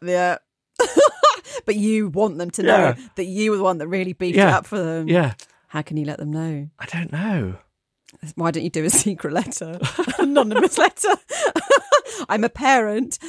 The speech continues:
Speaker 1: I don't, <laughs> I don't, <laughs> I'm gonna say who it was." It was. Yes. Yes. Oh, gosh.
Speaker 2: I need to get a printout of who contributed. You know, like, occasionally the newspapers will leak some files,
Speaker 1: Yes.
Speaker 2: like the Panama Papers.
Speaker 1: Yes.
Speaker 2: We need to leak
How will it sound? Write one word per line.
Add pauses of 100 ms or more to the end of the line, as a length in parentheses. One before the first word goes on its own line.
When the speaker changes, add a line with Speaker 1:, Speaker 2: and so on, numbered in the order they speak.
(120)
Speaker 1:
I
don't, (240)
<laughs>
I
don't,
<laughs>
I'm
gonna
say
who
it
was." (200)
It
was. (320)
Yes.
Yes.
Oh,
gosh.
Speaker 2:
I
need
to
get
a
printout
of
who
contributed. (380)
You
know,
like,
occasionally (220)
the
newspapers
will
leak
some
files,
Speaker 1:
Yes.
Speaker 2:
like
the
Panama
Papers.
Speaker 1:
Yes.
Speaker 2:
We
need
to
leak